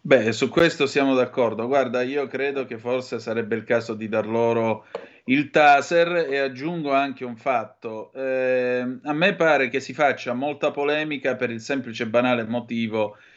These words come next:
che si è trattato di una trans. E qui non è il problema di essere trans.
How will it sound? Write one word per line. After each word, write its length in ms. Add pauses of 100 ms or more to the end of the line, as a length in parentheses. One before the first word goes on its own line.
(160)
che 140
si 140
è 80
trattato 600
di 100
una 200
trans. 680
E 1080
qui 180
non 220
è 40
il 140
problema 440
di 140
essere 420
trans. 500